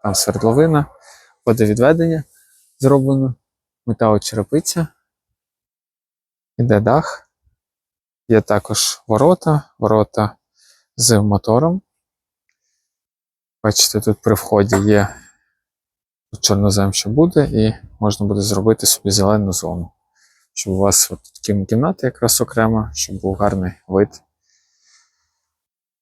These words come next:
з вікна на зелену зону. Обійду зараз ділянку, покажу всю, потім вже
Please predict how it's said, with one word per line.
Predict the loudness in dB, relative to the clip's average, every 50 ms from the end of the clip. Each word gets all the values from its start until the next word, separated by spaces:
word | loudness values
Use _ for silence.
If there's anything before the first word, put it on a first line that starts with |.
| _ _ _ _ _ _ _ _ _ _ _ _ _ _ _ _ _ _ _ _ _ _ _ _ _
з | -2 0 0
вікна | 0 -2 -2 0 0 0 0 0
на | -2 -4 -4 -4 -2 -2
зелену | -4 -4 -4 -4 -4 -4 -4 -6
зону. | -8 -10 -10 -12 -12 -12 -14 -16 _ _ _ _ _ _ _ _ _ _ _ _ _ _ _ _ _
Обійду | -4 0 2 2 2 4 4 4 2 2 -2 _
зараз | -6 -4 -2 -2 0 -2 -4
ділянку, | -2 0 0 2 2 0 -2 -4 -4 -6 -6 -10
покажу | -8 -4 0 0 2 0
всю, | 0 -2 -2 -2 -2 -2 -2 _ _ _ _ _ _ _ _ -18 -16 -16 -16 -18 -20 -20 _ _ _ _ _ _ _ -6
потім | -6 -6 -4 -4 -4
вже | -2 -2 -2 -2 -4